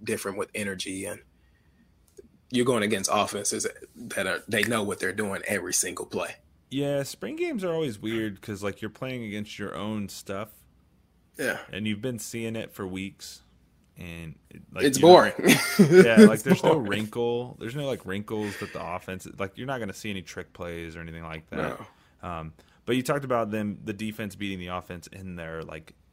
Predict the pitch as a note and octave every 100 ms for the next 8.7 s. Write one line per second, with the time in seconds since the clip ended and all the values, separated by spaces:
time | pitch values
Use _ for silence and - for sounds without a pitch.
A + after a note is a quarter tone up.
0 | _ _ _ _ - A2 F#2+ - - G2+
1 | F#2 F2 F#2 F2+ E2+ E2 - G#2 F#2+ F2+
2 | F2 F2 - F#2 F2 F2+ F#2+ F#2+ G2 F2+
3 | E2 F#2 - G#2+ B2 D3 _ _ _ _
4 | _ _ F2+ F2 D#2+ - F2+ F#2 - A2+
5 | A2+ A2 G#2+ G2+ - F2+ G#2+ G#2+ - -
6 | - G2 - - G#2 F#2+ - G2+ F#2+ -
7 | F#2+ F#2+ G2 F#2+ F#2 - _ _ _ _
8 | _ _ F2+ F2 E2 D#2+ D#2